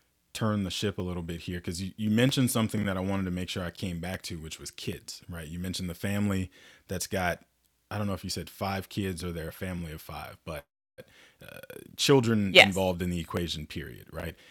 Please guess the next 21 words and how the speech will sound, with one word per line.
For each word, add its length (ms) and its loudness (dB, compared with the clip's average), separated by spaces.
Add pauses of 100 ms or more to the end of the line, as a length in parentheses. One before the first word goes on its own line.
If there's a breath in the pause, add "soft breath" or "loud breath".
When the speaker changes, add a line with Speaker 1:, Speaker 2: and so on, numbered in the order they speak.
(140 loud breath)
Speaker 1:
Can 140 0
I 120 6
still 400 4
use 320 2
the 80 2
Speaker 2:
Mm-hmm. 80 2
Speaker 1:
child 240 2
tax 280 -4
credit, 380 -2
uh, 460 -10
the, 340 -6
the 300 -4
standard, 580 0
you 120 -4
know, 180 -6 (200)
uh, 200 -12 (100)
child 260 0
tax 240 -2
credit 300 -4
from 200 -4
the, 240 -6